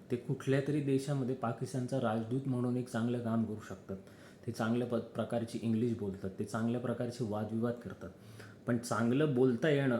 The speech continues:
आणि चांगलं शासन करता येणं या दोन वेगवेगळ्या गोष्टी. <clears throat> त्यामुळे दोन महत्त्वाच्या गोष्टी, अ, दोघं शरीफ बंधूंनी फोनवर डिस्कस केल्या. त्या दोन गोष्टी अशा होत्या की पहिली गोष्ट म्हणजे शहबाज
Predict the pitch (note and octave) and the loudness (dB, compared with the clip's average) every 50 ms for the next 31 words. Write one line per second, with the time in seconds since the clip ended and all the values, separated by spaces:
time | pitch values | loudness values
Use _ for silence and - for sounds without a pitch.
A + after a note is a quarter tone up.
0 | - - G#2 G#2+ A2+ A#2 A#2 - A#2 A2+ B2+ B2+ C3 D3 - - - A2+ G2+ G2 | 0 -2 0 2 2 0 2 2 2 2 2 4 2 2 0 -2 -2 -4 -4 -4
1 | - - E3+ F3+ F#3 F3 - D3 - - A#2+ A2+ G#2+ G#2 G2+ G2 - - A#2 A2+ | 0 4 6 6 8 8 6 4 2 2 0 0 0 -2 -4 -6 -4 -2 0 0
2 | A#2 A#2+ A#2 A#2+ C3+ C#3 B2+ A2 G#2+ G#2 G#2+ G#2 G2+ G2 F#2+ F#2+ - - - F2 | 2 2 2 2 2 2 2 2 0 0 -2 -4 -4 -4 -4 -6 -8 -10 -10 -12
3 | F#2 F2+ - - - - - - - - - - - - - - - - - - | -12 -12 -14 -20 -20 -20 -20 -20 -20 -20 -20 -20 -20 -20 -20 -20 -20 -20 -20 -20
4 | - - - - - - - - - - - - A2+ G#2+ G#2+ A#2 A#2 A#2 A#2+ D3 | -20 2 8 10 12 12 12 10 6 -2 -6 -2 0 2 2 4 4 4 2 2
5 | - - - - - - - - - - - - - - - - - - - - | -2 -6 -14 -20 -20 -20 -20 -20 -20 -20 -20 -20 -20 -20 -20 -20 -20 -20 -20 -20
6 | - - - - - - - - - - - - - A#2 A#2 A2 B2+ D3 E3 D#3+ | -20 -20 -20 -20 -20 -20 -20 -20 -20 -20 -18 -12 -8 -4 2 4 6 6 6 6
7 | D3 C#3 C#3 C3 A2+ B2 A2+ A2+ C3+ B2+ A2+ A2+ A#2 - - - B2 C3+ C3 - | 4 4 2 2 2 0 0 0 0 0 0 0 0 0 0 -2 -2 -2 -2 -6
8 | - - - - - - - - - A2 G#2+ A#2+ A#2 A2+ A#2 C3+ C3 - - A#2 | -14 -20 -20 -20 -20 -18 -12 -8 -8 -4 0 2 2 4 4 2 2 2 2 4
9 | A#2 C3 B2+ A#2+ B2 A#2+ A#2+ A2+ A2 G#2+ A2 A#2+ C3 C3 - A2 G#2 G#2 G#2 G#2+ | 4 4 4 4 2 2 2 2 2 2 2 2 2 0 0 -2 -2 -2 -2 -2
10 | G#2+ G#2+ G#2 G2+ G2 - - G#2+ - - - E2 E2 F#2 A#2+ C3+ - - - - | -2 -2 -4 -4 -4 -4 -4 -6 -4 -6 -8 -8 -8 -8 -10 -10 -14 -18 -20 -20
11 | - - - - - - G#2 G2+ G#2+ G#2+ A2 B2 B2+ A#2+ A2+ - - - G#2 A2 | -20 -20 -20 -14 -6 -4 -4 -2 0 0 0 0 0 0 -2 -4 -6 -4 -4 -4
12 | G#2+ - A2+ G#2 G2 F#2+ F#2+ F#2+ - A#2 A2 - - C3+ D3 D#3+ D#3+ D3 B2 A2+ | -4 -4 -6 -6 -6 -6 -6 -6 -6 -8 -8 -4 0 0 2 2 2 2 0 -2
13 | A2+ - - - F#2+ F#2+ - - - - - - - - A2+ A2+ A2+ G#2+ A2 B2+ | -4 -4 -6 -8 -8 -8 -8 -12 -18 -20 -20 -18 -10 -4 -2 0 0 2 2 2
14 | C#3 C#3 - - - - - - A2+ G#2+ G#2+ G2+ B2 C#3 | 2 0 -2 -10 -16 -18 -10 -6 -4 -2 -2 0 0 -2